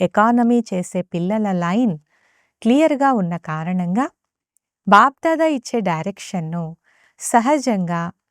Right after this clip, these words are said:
క్యాచ్ చేసి ఆందోళనలో కూడా అచల్ అడోల్గా ఉంటారు.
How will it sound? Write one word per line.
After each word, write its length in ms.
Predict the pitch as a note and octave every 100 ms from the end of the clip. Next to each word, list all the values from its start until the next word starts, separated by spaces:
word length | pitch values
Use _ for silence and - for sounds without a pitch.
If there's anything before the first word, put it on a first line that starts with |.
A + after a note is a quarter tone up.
| -
క్యాచ్ 460 | F3 G3 - -
చేసి 360 | D#3 - B3+ C#4+ _ _ _ _ _ _ _ _ _
ఆందోళనలో 760 | G3 A3 C#4+ E4 E4 D4+ C#4+ C4+
కూడా 460 | B3+ F3+ E3+ D#3+ - _ _ _ _ -
అచల్ 520 | F#3+ F#3+ A#3+ A#3 A#3+ - -
అడోల్గా 640 | E3+ F#3+ A#3+ G#3 E3 A3+
ఉంటారు. 500 | G3+ D#3+ F3 E3 F3